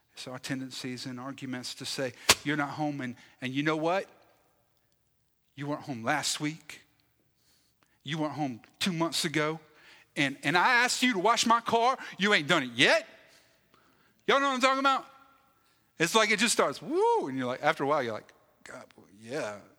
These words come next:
all that stuff." <laughs> I don't know, do I need to go through each one and apologize, <laughs> you know? Stay focused on the issue. The third thing,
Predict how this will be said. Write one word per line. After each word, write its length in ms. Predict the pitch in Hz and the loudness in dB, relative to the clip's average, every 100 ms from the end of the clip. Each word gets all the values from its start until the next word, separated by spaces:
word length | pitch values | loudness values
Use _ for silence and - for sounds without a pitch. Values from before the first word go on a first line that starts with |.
| _ _ - | _ _ -8
all 260 | 113 160 147 | -2 0 0
that 240 | 127 101 | -2 -2
stuff." 640 | - - 95 - - - - | -4 -4 -12 -16 -16 -14 -12
<laughs> 1160 | 1017 - _ - - - _ 135 131 120 - 123 | -12 -14 _ -20 -20 -20 _ -20 -18 -18 -14 -8
I 80 | |
don't 160 | 117 131 | -6 -4
know, 100 | 135 | -6
do 140 | 127 | -4
I 60 | 131 | -2
need 160 | 131 135 | -2 -4
to 60 | |
go 160 | 127 131 | -4 -4
through 200 | 135 123 135 | -6 -12 -12
each 240 | 151 - | -6 -4
one 320 | 135 147 165 | -2 -2 -2
and 140 | 165 156 | -4 -6
apologize, 800 | 165 175 180 190 190 160 - - | -4 -2 -2 0 -2 0 0 0
<laughs> 0 | |
you 80 | 190 | 2
know? 220 | 202 202 - - - _ _ _ _ _ _ _ _ _ _ _ _ _ - | 0 -2 -10 -20 -20 _ _ _ _ _ _ _ _ _ _ _ _ _ -20
Stay 260 | - 208 | -12 -10
focused 840 | 180 - 170 - 127 113 - - - _ _ _ _ _ _ _ _ _ _ _ _ _ _ _ _ - | -10 -6 -6 -6 -8 -6 -6 -8 -12 _ _ _ _ _ _ _ _ _ _ _ _ _ _ _ _ -20
on 120 | 117 | -18
the 120 | 110 | -16
issue. 420 | 117 113 - 117 110 _ _ _ | -14 -8 -8 -8 -12 _ _ _
The 80 | - | -20
third 340 | - 139 120 - | -12 -10 -10 -12
thing, 260 | 123 117 | -12 -12